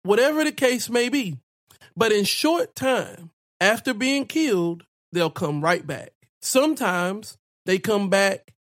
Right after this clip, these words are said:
even stronger than what they were before. This is kind of the process that we keep dealing with in the world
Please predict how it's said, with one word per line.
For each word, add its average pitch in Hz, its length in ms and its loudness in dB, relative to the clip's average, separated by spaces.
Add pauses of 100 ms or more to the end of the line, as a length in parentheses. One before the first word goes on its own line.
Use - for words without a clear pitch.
even 233 380 0
stronger 240 540 0
than 208 180 0
what 208 160 0
they 208 120 2
were 185 240 2
before. 208 560 -2 (280)
This 269 440 0
is 349 260 0
kind 277 640 0
of 233 180 -2
the 233 100 0
process 226 760 -2
that 190 240 -2
we 208 160 -6
keep 214 380 -6
dealing 233 320 0
with 196 200 0
in 185 200 2
the 165 80 2
world 170 580 -2